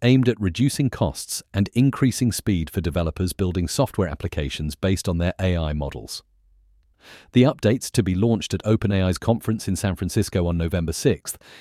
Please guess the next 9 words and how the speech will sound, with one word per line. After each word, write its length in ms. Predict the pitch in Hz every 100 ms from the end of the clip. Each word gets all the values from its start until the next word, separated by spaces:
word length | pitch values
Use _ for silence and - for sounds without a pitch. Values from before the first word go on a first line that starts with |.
| -
include 400 | 110 95 131 120
the 120 | 107
addition 340 | 85 107 - 87
of 100 | 92
memory 340 | 104 117 113
storage 540 | - - 104 98 95 -
and 160 | 107 95
vision 320 | 113 98 85
capabilities. 840 | - 90 87 85 73 - 67 -